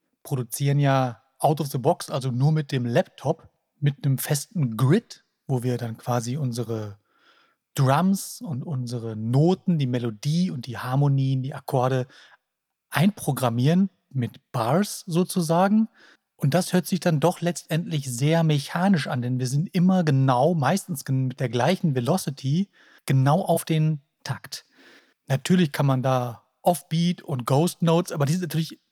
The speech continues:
auch meistens genau auf einem Vierteltakt oder einem Achteltakt. Dann geht die Menschlichkeit halt so ein bisschen verloren und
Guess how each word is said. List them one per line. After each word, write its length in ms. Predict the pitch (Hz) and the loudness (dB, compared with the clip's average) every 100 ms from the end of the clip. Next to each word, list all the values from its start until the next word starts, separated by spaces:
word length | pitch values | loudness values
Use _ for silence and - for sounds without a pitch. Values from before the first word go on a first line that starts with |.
| _ | _
auch 340 | - 175 226 - | 0 0 0 -2
meistens 760 | 143 117 135 170 - 170 147 | -4 -2 -2 -4 -4 -6 -6
genau 340 | - 120 131 143 | -4 0 0 0
auf 340 | 147 147 - _ - | 0 0 -4 _ -8
einem 80 | 110 | -4
Vierteltakt 560 | 160 165 147 - 143 | 0 0 0 -4 -4
oder 140 | 135 131 | -4 -4
einem 100 | - | -4
Achteltakt. 760 | 156 - 131 - 107 - - _ _ _ _ _ | -4 -4 -8 -8 -14 -18 -20 _ _ _ _ _
Dann 140 | 139 123 | -4 -2
geht 180 | 156 | 0
die 80 | 165 | 2
Menschlichkeit 760 | 135 180 233 - 135 - 127 120 | 4 4 4 0 -4 -2 -4 -2
halt 140 | 135 | -4
so 100 | - | -4
ein 60 | 113 | -2
bisschen 300 | 170 - 143 | -2 -2 -2
verloren 800 | - 127 131 160 135 107 151 180 _ _ _ _ _ _ | 0 0 2 2 0 0 -2 -2 _ _ _ _ _ _
und 240 | 170 | 4